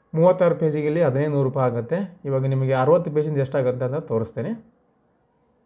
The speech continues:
ನೋಡಿ. ಸ್ನೇಹಿತರೆ, ಇಲ್ಲಿ ಕೊಟ್ಟಿದ್ದಾರೆ ಅರವತ್ತು ಪೇಜಿಗೆ ಎಷ್ಟಾಗುತ್ತೆ ಅಂತ. ಮೂವತ್ತಾರು ಪೇಜಿಗೆ ಹದಿನೈದು ನೂರು ರೂಪಾಯಿ ಇತ್ತು, ಇಲ್ಲಿ ಅರವತ್ತು ಪೇಜಿಗೆ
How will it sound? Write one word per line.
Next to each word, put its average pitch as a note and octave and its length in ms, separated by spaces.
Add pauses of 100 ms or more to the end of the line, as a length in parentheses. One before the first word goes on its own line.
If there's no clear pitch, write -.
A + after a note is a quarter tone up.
(880)
ನೋಡಿ. D3+ 280
ಸ್ನೇಹಿತರೆ, C3+ 280
ಇಲ್ಲಿ B2+ 160
ಕೊಟ್ಟಿದ್ದಾರೆ B2 420 (280)
ಅರವತ್ತು D3+ 440
ಪೇಜಿಗೆ B2+ 320
ಎಷ್ಟಾಗುತ್ತೆ A#2+ 440
ಅಂತ. A#2+ 120 (140)
ಮೂವತ್ತಾರು C#3 480
ಪೇಜಿಗೆ C3+ 380
ಹದಿನೈದು B2+ 320
ನೂರು B2 120
ರೂಪಾಯಿ A#2 280
ಇತ್ತು, E3 180 (560)
ಇಲ್ಲಿ D#3 260
ಅರವತ್ತು D3 380
ಪೇಜಿಗೆ C3 320